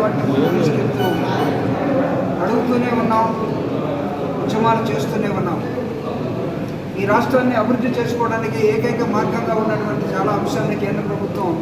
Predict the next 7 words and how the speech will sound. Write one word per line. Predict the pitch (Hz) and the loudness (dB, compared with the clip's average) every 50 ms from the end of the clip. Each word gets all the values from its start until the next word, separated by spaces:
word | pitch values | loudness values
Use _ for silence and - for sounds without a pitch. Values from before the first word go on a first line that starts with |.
| - - 143 - - - - - - 156 | -4 -4 -4 -4 -4 -4 -6 -4 -4 -2
విస్మరించిన | 196 202 - 262 269 269 247 220 - - - - 208 185 | -2 -2 0 2 4 4 4 2 0 -2 -4 -4 -4 -4
తర్వాత | 175 175 165 - - - 117 113 - - - - - - - - - - - 143 139 139 143 143 - - - 247 | -4 -2 -4 -4 -6 -6 -6 -8 -8 -8 -8 -8 -8 -8 -8 -8 -8 -6 -6 -6 -4 -4 -4 -4 -4 -4 -2 0
గతంలో | - - 262 262 269 269 262 254 | 2 4 4 4 4 4 4 4
ఉన్నటువంటి | 254 247 247 247 240 226 226 220 214 214 | 2 2 0 0 0 -2 -2 -2 0 0
రాష్ట్ర | 226 240 - 254 208 - | 0 0 0 -2 -2 -2
ప్రభుత్వం | - - - - - - - - - - 156 147 - - - | -2 -2 -2 -2 -2 -2 -2 -2 0 0 0 0 0 -2 -2
అబద్ధాలతో | - 147 156 - 233 240 240 240 233 240 | 0 0 0 2 4 4 4 4 2 0